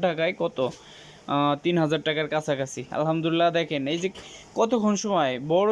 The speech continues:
জোর আধা ঘন্টা। দেখেন এখানে আমার টোয়েন্টি থ্রি ডলার প্রফিট। লিডারবোর্ডটা দেখাই দিলাম। আমার আলহামদুলিল্লাহ আমার হয়ে গেছে, আমার এত বেশির দরকার নাই, কারণ আমি আমার রুলসের বাইরে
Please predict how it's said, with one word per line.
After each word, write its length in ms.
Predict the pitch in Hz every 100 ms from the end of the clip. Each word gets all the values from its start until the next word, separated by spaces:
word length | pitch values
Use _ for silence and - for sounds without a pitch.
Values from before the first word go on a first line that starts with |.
| 208
জোর 160 | 220 220
আধা 220 | 175 185
ঘন্টা। 220 | 190 175 151 151
দেখেন 180 | 170 170
এখানে 180 | 175 175
আমার 200 | 170 190 226 - - - -
টোয়েন্টি 280 | 196 185
থ্রি 260 | 175 - 180
ডলার 300 | 185 180 180 175
প্রফিট। 380 | 190 185 190 247 - - - - - - - - - 160
লিডারবোর্ডটা 640 | 156 160 160 170 160 - 160 165
দেখাই 220 | 165 160
দিলাম। 180 | 160 175 269
আমার 260 | 220 233 226
আলহামদুলিল্লাহ 460 | 214 202 190 185 180 196
আমার 180 | 202 202 - - - - -
হয়ে 180 | 185 226
গেছে, 260 | 202 - 110 - 147
আমার 140 | 190
এত 160 | 208 220
বেশির 460 | 214 180 208 214 175
দরকার 320 | 214 220 226 185
নাই, 100 | 160
কারণ 140 | 170 190 202
আমি 80 | 202
আমার 220 | 208 226 302 - - -
রুলসের 580 | 165 185 226 214 - 247
বাইরে 380 | 220 226 202 202